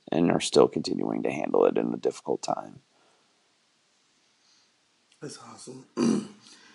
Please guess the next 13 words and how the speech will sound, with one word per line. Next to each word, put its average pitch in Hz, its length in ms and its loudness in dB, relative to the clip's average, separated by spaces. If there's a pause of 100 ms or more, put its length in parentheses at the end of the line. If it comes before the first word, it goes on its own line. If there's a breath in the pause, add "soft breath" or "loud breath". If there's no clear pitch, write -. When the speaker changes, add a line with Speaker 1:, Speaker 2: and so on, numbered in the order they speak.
(100)
Speaker 2:
And 131 120 2
it's 117 100 0
amazing 120 420 8
'cause 113 140 2
those 131 240 10
are, 127 40 8
those 127 380 4
are 123 40 4
things 131 280 6
that 123 160 2
we 127 60 2
really 131 320 6
don't 120 340 6